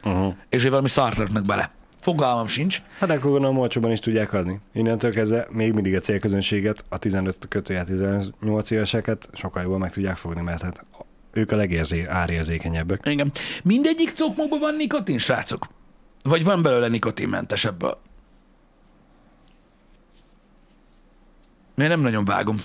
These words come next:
Speaker 2: Mondjuk, van
Speaker 1: Mhm.
Speaker 2: mentes is. Mhm. Oké, oké.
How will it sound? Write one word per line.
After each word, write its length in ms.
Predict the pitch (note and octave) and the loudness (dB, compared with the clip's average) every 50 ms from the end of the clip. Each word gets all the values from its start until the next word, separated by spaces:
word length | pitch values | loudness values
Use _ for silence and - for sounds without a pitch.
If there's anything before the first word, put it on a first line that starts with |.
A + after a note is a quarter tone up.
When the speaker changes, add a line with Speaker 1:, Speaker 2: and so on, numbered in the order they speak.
| - - - - _ _ - - - - _ _ _ _ _ - - _ _ - | -10 -16 -20 -20 _ _ -20 -20 -20 -20 _ _ _ _ _ -20 -20 _ _ -4
Speaker 2:
Mondjuk, 280 | - C3 C3+ C3 C3 - - _ _ - - - - - - | 0 0 0 0 -2 -6 -14 _ _ -20 -20 -20 -20 -4 0
van 100 | A2 C3+ E3+ F3+ | 2 4 4 4
Speaker 1:
Mhm. 20 | D#3 | 4
Speaker 2:
mentes 420 | C#3+ C3 A#2+ G2+ G#2 G#2 - - | 2 2 2 0 -2 -2 -2 -2
is. 200 | - - - - - | -4 -6 -8 -4 -2
Mhm. 160 | A#2+ A#2 C3 D#3 D3+ - - - _ _ _ _ - - | 0 0 2 0 -2 -4 -12 -20 _ _ _ _ -4 -2
Oké, 220 | D3+ E3 - - | -2 -2 0 -2
oké. 200 | G2+ - - G2 | -4 -4 -6 -8